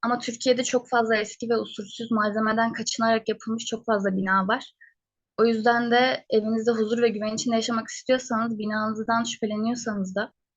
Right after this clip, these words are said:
her vatandaşın yaptırması aslında zorunluluk gibi bir şey. Binadaki herkesten onay alınması da şart değil. Ee, bir kişinin aile-, bir kişinin bile başvurusu aslında yeterli.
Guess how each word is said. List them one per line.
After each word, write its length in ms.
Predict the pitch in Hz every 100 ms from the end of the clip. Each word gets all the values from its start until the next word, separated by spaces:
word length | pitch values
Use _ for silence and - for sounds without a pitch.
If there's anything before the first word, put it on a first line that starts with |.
| _ _
her 120 | 254
vatandaşın 460 | 233 233 226 220 247
yaptırması 540 | 226 - 220 220 240
aslında 280 | 233 226 233
zorunluluk 560 | 214 214 226 233 233 -
gibi 220 | 220 226
bir 60 | 208
şey. 320 | - 214 277 _ _ _ _ _ _ _ _ _
Binadaki 460 | 233 240 247 247 262
herkesten 500 | 240 247 247 254 240
onay 180 | 240
alınması 460 | 247 254 247 254 262
da 220 | 269 285 -
şart 480 | - - 220 226 -
değil. 260 | 254 269 - _ _ _ _ -
Ee, 260 | 202 202 202 196
bir 120 | 220
kişinin 680 | - - 240 233 247 247 - -
aile-, 360 | 214 214 226 - -
bir 140 | 208
kişinin 320 | - - 262
bile 180 | 233 202
başvurusu 600 | 196 202 - 202 202 -
aslında 300 | 240 233 254
yeterli. 640 | 226 208 220 202 208 330